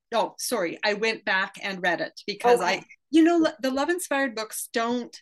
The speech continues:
Speaker 1: tend to go, "This author has this series and this is
Speaker 2: Right.
Speaker 1: the second book in it." And I'm just like, "Okay, well, his sister is married."
Speaker 2: Yes.
Speaker 1: And this se-, seems like it might be important.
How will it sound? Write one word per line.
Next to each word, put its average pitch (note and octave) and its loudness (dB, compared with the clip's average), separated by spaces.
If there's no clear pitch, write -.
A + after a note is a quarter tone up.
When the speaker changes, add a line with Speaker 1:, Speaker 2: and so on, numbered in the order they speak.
Speaker 1:
tend G#3+ -6
to G#3+ -8
go, F3+ -4
"This B3+ -2
author A3 -4
has F3+ -6
this G3+ -6
series F3+ -2
and F3+ -6
this F#3 -6
is F3 -4
Speaker 2:
Right. - -14
Speaker 1:
the F3+ -12
second - -8
book - -10
in D#3 -4
it." B2 -8
And F3+ -8
I'm F#3+ -6
just A3 -6
like, A3+ -2
"Okay, A3+ -4
well, G#3+ -6
his G#3 -8
sister E4 -2
is C4+ -2
married." A#3 -2
Speaker 2:
Yes. - -16
Speaker 1:
And G3+ -4
this F#3+ -6
se-, - -8
seems B3+ -4
like A#3+ -2
it A3+ -6
might G#3+ -2
be A3 -6
important. F#3+ -8